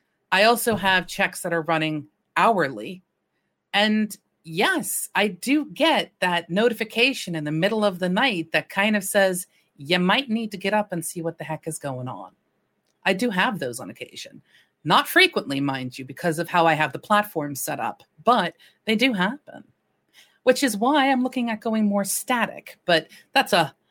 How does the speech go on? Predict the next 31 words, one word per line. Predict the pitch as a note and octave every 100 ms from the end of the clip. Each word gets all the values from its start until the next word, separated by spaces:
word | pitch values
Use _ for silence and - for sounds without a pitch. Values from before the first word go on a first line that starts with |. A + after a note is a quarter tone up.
| _ _ _
<laughs> | - - _ _ _ -
that's | E4 E4
the | D#4+ D#4
upgrade | D#4+ E4 C#4+ C4 G#3+
process. | F#3 D3 G3+
It's | C4+ -
that, | B3+ B3 _
like, | G3+ G#3 F#3+
it's | F3+ -
the |
name | F3 C3+
of | C#3+
the |
show. | B3+ C4
It's | E3
the | G#3
forever | A#3 A3+ B3+ A#3
game. | D#3 B2+ _ _ _ _
You | E3 A3+
stop, | A3 - E4 D4 D#3+ E3+ - _ _ _ _ _ _ _ _ _ _ E3
there's | F#3 F3+
a |
problem. | G#3+ G#3+ E3+ C#3+ - - _ _
You | F3
become | G3 G3 F3+
vulnerable. | E3 G3+ F#3 D3 C3+ A2+ - -
<laughs> | - F3 A#3 -
You |
become | A#3 A3+ G#3+ G#3+
outdated | A3 A3+ - E3 C#3+ C3+
even. | B2+ D3 C#3 C3 C3+ D3